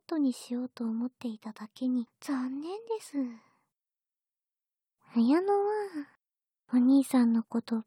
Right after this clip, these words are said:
ペットにしてもいいと思ってたんですけど、お兄さんにとって、今の生活がそれほど大事っ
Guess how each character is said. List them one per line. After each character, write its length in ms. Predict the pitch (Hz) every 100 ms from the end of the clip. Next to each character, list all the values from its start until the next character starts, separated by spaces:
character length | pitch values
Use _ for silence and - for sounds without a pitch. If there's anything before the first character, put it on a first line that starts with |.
| _
ペ 120 | 302
ッ 60 | -
ト 140 | - 247
に 160 | 226
し 100 | -
て 160 | - 285
も 180 | 269 262
い 260 | 302 330
い 40 | 349
と 140 | -
思 240 | 233 226 247
っ 20 |
て 180 | - 220
た 200 | 208 208
ん 60 |
で 120 | 208
す 140 | 190 -
け 160 | - 214
ど、 180 | 254 254
お 1200 | 233 - - _ _ _ _ _ _ _ _ 226
兄 200 | 294 403
さ 160 | 330
ん 80 | 277
に 120 | 240
と 120 | - 247
っ 40 |
て、 260 | - - _ _ _ _ _ _ _ _
今 260 | 226 220 208
の 140 | 196 190
生 280 | - 202
活 340 | - 202 - -
が 200 | - - - - _ _ _
そ 200 | - -
れ 140 | 240
ほ 180 | 226 240
ど 200 | 233 233
大 280 | - 220 269
事 260 | 311 -
っ 40 | 381